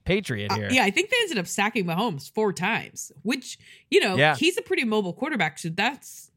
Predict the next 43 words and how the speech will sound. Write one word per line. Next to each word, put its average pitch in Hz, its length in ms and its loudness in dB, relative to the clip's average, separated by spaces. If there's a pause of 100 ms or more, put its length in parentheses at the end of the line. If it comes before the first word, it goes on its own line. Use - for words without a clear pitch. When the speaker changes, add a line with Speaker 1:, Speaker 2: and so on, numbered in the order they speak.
(100)
Speaker 2:
that's 233 280 -2
no 220 220 2
easy 196 260 2
Speaker 1:
Oh, 254 100 8
Speaker 2:
task. 220 240 4
Speaker 1:
and 220 120 4
he, 254 160 2
Speaker 2:
Like - 180 2
Speaker 1:
he, 262 300 0
he 226 180 0
miraculously, 220 800 2 (100)
uh, 170 40 4 (160)
excuse 156 320 -4
me, 139 100 -2
he 214 220 2 (120)
miraculously 180 800 2
evaded 156 540 2
at 151 260 0
least 196 440 0
two 165 280 4
that 135 100 0
I 143 120 4
can 220 100 8
Speaker 2:
Oh, 208 40 6
Speaker 1:
think 165 120 2
of 131 60 4
Speaker 2:
yeah. 131 100 6
Speaker 1:
off 135 120 0
the - 40 -16
top 131 120 0
of 127 40 -2
my 110 120 -4
Speaker 2:
Yeah, 139 220 4
Speaker 1:
head. 113 120 -6
Like 110 160 -6
Speaker 2:
easily. 165 480 -2 (420)
They, 302 140 4
they 277 300 0
were 262 160 2
there. - 360 -4
Like, 202 220 0
the 214 80 4
defense 269 460 -4